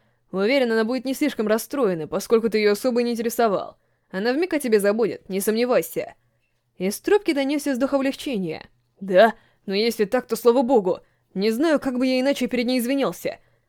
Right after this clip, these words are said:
Мое хладнокровие, должно быть, раньше мне изменило». Видимо, изменило. Других объяснений нет. Раньше хладнокровие Накагавы ему изменило,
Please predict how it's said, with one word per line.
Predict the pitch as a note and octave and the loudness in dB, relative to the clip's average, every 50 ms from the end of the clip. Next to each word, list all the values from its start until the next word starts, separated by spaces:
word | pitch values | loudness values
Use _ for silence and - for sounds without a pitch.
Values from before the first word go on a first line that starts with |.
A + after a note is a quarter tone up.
| _ - | _ -6
Мое | F3 F3+ G3+ A3+ A#3 | -4 -2 0 0 2
хладнокровие, | - A#3+ A3 G#3+ G#3+ G#3 G3+ - B3 B3 A#3+ | 2 4 2 4 2 0 -2 2 2 2 4
должно | G#3+ G#3 G3+ G#3 G#3 A3+ A#3+ G#3+ | 4 2 0 0 0 -2 -2 -2
быть, | F#3+ - | -2 -2
раньше | F#3+ A3 A#3 - A#3 A3+ | -2 -2 -2 -2 -4 -4
мне | A#3 A#3+ | -2 -2
изменило». | A3 A3+ C4 C4 B3 G#3 F3+ E3 - - - - _ _ _ _ _ _ _ _ _ _ _ _ _ | -2 -2 -2 0 0 0 0 -2 -4 -6 -10 -14 _ _ _ _ _ _ _ _ _ _ _ _ _
Видимо, | - F3 F#3 G3+ B3 C4+ B3+ D4+ C#4+ C#4+ D4 | -6 0 2 2 2 2 2 0 0 0 0
изменило. | - C#4 A#3 A#3 B3 B3+ A#3+ G#3+ F3+ E3 D#3+ - - - - _ _ _ _ _ _ _ | 0 -2 0 0 0 0 0 -2 -2 -4 -4 -6 -8 -12 -18 _ _ _ _ _ _ _
Других | - F#3 F#3+ F#3+ A3 A#3 E4 E4 F4 | -10 -4 -2 0 2 2 2 2 2
объяснений | F4 B3+ C4+ C4 - C#4 B3+ B3+ C4 | 2 0 -2 -4 -4 -4 -2 -2 0
нет. | B3+ G#3+ F3+ D3 - - _ _ _ _ _ _ _ _ _ - | 0 -2 -2 -4 -8 -12 _ _ _ _ _ _ _ _ _ -4
Раньше | A3 D4 G#4 G#4 - E4+ | 0 0 0 0 0 -2
хладнокровие | C#4+ D4+ D4+ C4 C#4 C4+ C4 D4 C#4+ B3+ A#3+ | -2 -2 0 0 0 0 0 0 0 0 0
Накагавы | A3 G#3 - G#3 G#3 B3+ C4+ C4 B3+ | 0 0 -2 -2 0 2 2 2 2
ему | A#3+ A#3+ B3 B3 | 2 2 0 0
изменило, | A3+ A#3 B3+ C4+ C4+ B3 G3+ F3 D#3+ B2 - - | 0 -2 -2 -2 -2 -2 -2 -2 -4 -6 -8 -10